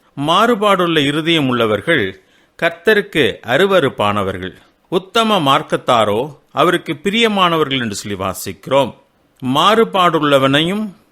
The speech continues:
உத்தமரையும் இந்த வசனம் சொல்லுகிறது. மாறுபாடுள்ளவனை கர்த்தர் அருவருக்கிறாராம், உத்தம மார்க்கத்தாரோ அவருக்கு பிரியம் என்று சொல்லி இந்த வசனம் சொல்லுகிறது. அப்படியானால் மாறுபாடுள்ளவன் யாராய் இருக்கிறான் என்று சொன்னால்,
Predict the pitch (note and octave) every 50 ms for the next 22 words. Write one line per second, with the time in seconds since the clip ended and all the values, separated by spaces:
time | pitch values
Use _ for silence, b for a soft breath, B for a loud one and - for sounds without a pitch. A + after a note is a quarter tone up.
0 | _ _ _ - F3 F#3+ - - _ - A3+ A3 G#3+ G#3 F#3+ G3 G3+ G3 F#3 D3
1 | C3+ B2+ A#2+ - - D3 C#3 B2+ - B2+ G#2+ G2+ F2+ F#2 G2 F2+ F2+ F2 - -
2 | _ _ _ _ _ _ - - A2+ C3+ E3 G3+ A#3 A#3+ A3+ G3+ G#3+ G#3+ G3+ G3
3 | F#3+ F#3 F3+ F#3 F3+ F3+ F3+ F#3 F3+ - D#3 C#3+ - - - D#3+ C3 A2+ A2+ A#2+
4 | C#3 D3+ D3+ C3+ B2 - - G#2+ G2+ F#2+ F#2 F2+ F#2 G2 C3 E3 E3 - _ _
5 | b b b b b b D3+ D#3+ - _ A#3 A3 G#3+ G#3 F3+ D3+ C#3 C#3+ D3+ C#3+
6 | - D3 A#2+ - C#3 B2+ A#2+ A#2+ C3+ E3+ G#3 G3+ - - C3+ C3 B2+ B2+ A2+ A#2+
7 | - - F#3 G3 G#3 G3+ G3 F3 D#3 C3 A#2+ - C3+ C#3+ C3+ B2 A2 G#2 G2+ -
8 | - B2 A2+ F#2+ G#2+ G2 G2 F2 E2+ E2+ E2 F#2 F2 - _ _ b b b b
9 | b - C#3+ - G#3 A3 G#3 F#3 E3+ D#3+ C#3 A#2+ G#2 F2+ G#2 A2 A#2 B2 D3 E3+
10 | G#3 A#3+ A#3 G3 G#3+ G3+ G3 F3+ F3+ F3 F3 E3+ E3 E3 D#3 C3+ A2+ A2+ A#2 C3+
11 | D3+ E3+ F3+ F3+ F3 D#3 B2+ C3+ C#3+ F3 E3+ - - E3 D#3+ D3+ C#3+ B2 A2+ G#2+
12 | F#2+ - - A2+ B2 C#3 C#3+ B2 G#2 G#2